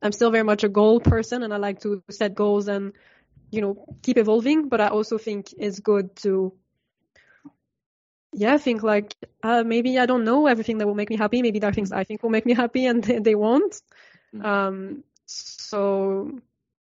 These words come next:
Speaker 1: I think I'm way more aware than before of things that are im-, important for my happiness.
Speaker 2: Mm.
Speaker 1: But that is not set,
Speaker 2: Mm.
Speaker 1: um, as, like, a structure or a goal.
Speaker 2: Yeah.
Speaker 1: Um, and that's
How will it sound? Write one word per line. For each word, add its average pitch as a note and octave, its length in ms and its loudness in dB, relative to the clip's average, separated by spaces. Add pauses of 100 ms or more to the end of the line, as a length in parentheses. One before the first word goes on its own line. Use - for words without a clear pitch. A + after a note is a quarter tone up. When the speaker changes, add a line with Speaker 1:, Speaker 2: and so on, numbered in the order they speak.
(160)
Speaker 1:
I G#3+ 120 0
think A#3+ 320 -2
I'm G3+ 460 -4
way G#3+ 480 0
more A3 180 2
aware G#3 300 4
than G#3+ 160 2
before G3+ 320 2
of G3 60 -4
things G3 240 -4
that G3 100 0
are F#3+ 100 0
im-, G3 220 -6 (140)
important A3+ 500 2
for C#4+ 80 -2
my C4 100 0
happiness. C4 600 -2 (480)
Speaker 2:
Mm. F#2+ 260 -16 (1000)
Speaker 1:
But G3+ 360 -2 (1300)
that A3 140 4
is A3 160 2
not C4 200 -4
set, - 640 -6 (360)
Speaker 2:
Mm. G#3 200 -14
Speaker 1:
um, G3+ 460 -4 (400)
as, G#3+ 120 -2
like, G#3 160 2
a G#3+ 40 0
structure A3+ 600 -2
or G3 220 0
a G3 40 -2
goal. A3 360 0 (420)
Speaker 2:
Yeah. G#3 120 -2
Speaker 1:
Um, - 460 -6
and A3 100 -6
that's - 360 -4